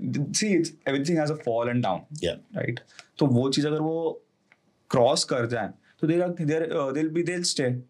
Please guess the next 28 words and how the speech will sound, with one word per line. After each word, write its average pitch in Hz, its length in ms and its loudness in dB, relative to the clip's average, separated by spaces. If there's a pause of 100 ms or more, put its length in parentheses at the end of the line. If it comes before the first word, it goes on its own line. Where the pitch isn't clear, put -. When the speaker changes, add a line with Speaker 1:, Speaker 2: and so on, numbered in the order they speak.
(560)
Speaker 1:
मतलब 139 120 4
कोई 156 100 4
ऐसी 151 140 0
दिक्कत 139 380 -4
नहीं 143 100 0
है 151 60 -2
ना 175 60 0
उस 156 140 -2
चीज़ 113 260 0
में। 101 140 -6 (500)
And 165 140 2 (160)
अभिषेक, 143 340 4
you 135 40 2
are 143 180 -2
creating 123 320 -2
content, 107 380 -2 (320)
आज 131 160 2
आपने 131 200 -2
अपनी 135 180 0
ऑडियंस 117 340 0
बनाई, 113 420 -4
आपकी 131 200 -2
ऑडियंस 131 440 -2
जो 151 260 -2
already 127 320 2
बनी 120 260 0
हुई 113 120 -2
है, 98 140 -6